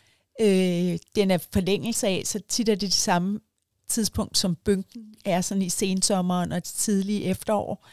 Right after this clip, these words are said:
Så dem, der både har birkegræs og bynke, eventuelt skimmelsvamp, sporeallergi,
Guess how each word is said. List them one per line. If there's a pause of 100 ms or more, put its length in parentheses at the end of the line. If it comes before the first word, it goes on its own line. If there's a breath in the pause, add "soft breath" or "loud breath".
(140 soft breath)
Så
dem,
der
både
har
birkegræs
og (180)
bynke,
eventuelt
skimmelsvamp,
sporeallergi,